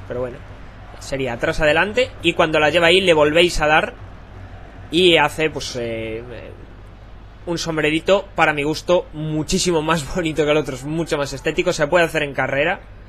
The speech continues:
tanto uno como otro, así que no os preocupéis por ese detalle.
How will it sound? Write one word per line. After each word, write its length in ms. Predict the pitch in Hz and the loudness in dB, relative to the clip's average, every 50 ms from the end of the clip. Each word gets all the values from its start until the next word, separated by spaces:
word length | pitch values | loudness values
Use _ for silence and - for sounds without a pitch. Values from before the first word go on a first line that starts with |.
| - - - - 359 523 440 - - - - | -18 -18 -18 -16 -16 -16 -16 -16 -12 -6 -4
tanto 280 | 147 139 139 127 143 | -4 -2 -2 0 -2
uno 180 | 147 147 147 143 | 0 0 -2 -2
como 200 | 151 135 135 135 | -2 -2 0 0
otro, 380 | 143 147 147 190 208 247 - - - - - 180 - - - - - 165 | 0 0 0 -2 -6 -6 -8 -14 -18 -18 -18 -18 -18 -18 -18 -18 -14 -12
así 200 | - 123 143 156 | -8 -6 -4 -2
que 120 | 147 156 151 | 0 0 0
no 160 | 151 160 165 | 0 0 -2
os 100 | 160 - | -2 -2
preocupéis 440 | - 156 143 143 139 - 143 139 143 | -4 -4 -4 -4 -2 -4 -4 -4 -4
por 140 | - 139 127 | -6 -8 -6
ese 140 | 123 127 120 | -6 -4 -6
detalle. 400 | 117 113 - 113 123 - - | -6 -6 -6 -8 -10 -12 -14